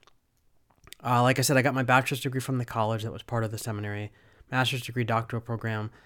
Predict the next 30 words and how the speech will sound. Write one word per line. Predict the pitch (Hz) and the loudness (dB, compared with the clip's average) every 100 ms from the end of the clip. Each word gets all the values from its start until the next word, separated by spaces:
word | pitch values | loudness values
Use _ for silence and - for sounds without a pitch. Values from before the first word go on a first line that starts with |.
| - - - | -20 -20 2
So, | 175 | 8
like, | 156 | 8
I | 160 | 8
stepped | - 220 214 | 8 6 8
on | 175 | 2
this | 131 | 2
campus | 170 170 151 147 | 2 2 2 0
in | |
the | 135 | 0
year | 135 | 0
two | 120 - 180 | -2 -4 -4
thousand. | 160 110 220 175 107 85 73 - _ _ _ _ _ _ _ - | -4 -6 -2 -4 -4 -10 -16 -20 _ _ _ _ _ _ _ -6
And | 131 | 0
so | - | 6
I, | 139 107 139 | 6 8 4
I've | 131 | 4
been | - 190 | 4 2
part | - - 165 | 2 6 6
of | 175 | 6
that | 143 110 | 4 0
world | 104 117 139 117 98 95 98 - | -2 0 2 2 0 -6 -12 -16
for, | - 127 117 117 110 107 - _ _ _ _ _ _ _ _ _ _ | -6 -2 0 0 0 -2 -8 _ _ _ _ _ _ _ _ _ _
like, | 127 | -8
a | 113 | -4
long, | 104 117 131 127 131 | 0 2 4 2 4
<laughs> | 117 - - | 10 10 10
a | 143 | -6
long, | - 120 120 | -4 -2 0
long | 120 107 104 | -2 -4 -4
time. | 95 117 92 | -2 0 -2